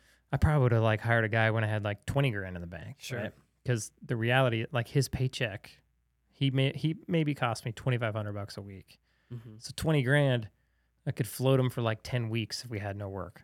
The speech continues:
Speaker 2: Mm-hmm.
Speaker 1: That's a long time to have no work.
Speaker 2: Yeah.
Speaker 1: Highly unlikely,
Speaker 2: Yeah.
Speaker 1: right? So I think I probably could have hired him sooner, but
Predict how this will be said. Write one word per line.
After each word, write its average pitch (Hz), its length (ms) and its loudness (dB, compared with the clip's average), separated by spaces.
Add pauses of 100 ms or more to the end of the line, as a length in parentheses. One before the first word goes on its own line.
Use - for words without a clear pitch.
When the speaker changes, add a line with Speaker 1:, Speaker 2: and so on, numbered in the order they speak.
Speaker 2:
Mm-hmm. 120 120 -10
Speaker 1:
That's 143 180 0
a 135 60 2
long 123 280 2
time 110 220 -4
to 101 60 -6
have 92 180 -8
no 95 120 -8
work. 85 240 -14
Speaker 2:
Yeah. 117 260 -8
Speaker 1:
Highly 147 380 2
unlikely, 110 520 -2
Speaker 2:
Yeah. 107 160 -8
Speaker 1:
right? 127 220 -6 (720)
So 139 360 4 (600)
I 151 100 8
think 156 260 6
I 151 80 2
probably 160 240 8
could 156 140 6
have 127 80 6
hired 135 240 6
him 113 80 0
sooner, 127 580 2 (160)
but 117 220 -8